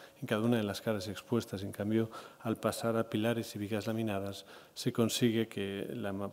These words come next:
a través de la masividad, ¿no? de, de, de, de dejar que la madera se pueda quemar, eh, tener esa protección al fuego. Y finalmente,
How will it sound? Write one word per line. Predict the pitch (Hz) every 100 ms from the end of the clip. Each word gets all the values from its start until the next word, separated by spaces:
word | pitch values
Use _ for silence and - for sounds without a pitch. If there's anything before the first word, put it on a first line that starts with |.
| -
a | 113
través | - 113 110
de |
la | 113
masividad, | 107 107 - 104 113 139
¿no? | 120 120
de, | 110 104
de, | 101 98
de, | 98 101 98
de | 98 95 95
dejar | 98 92 - 117 117
que | -
la | 110
madera | 107 110 104 - - - -
se | - -
pueda | - 113 107
quemar, | 107 107 120 131 127 - - - _
eh, | - 110 104 101 98 -
tener | 113 117 117
esa | -
protección | 107 104 - - 95
al | 90
fuego. | - - - - - - - - - - - _
Y | 139
finalmente, | - 123 120 117 120 113 120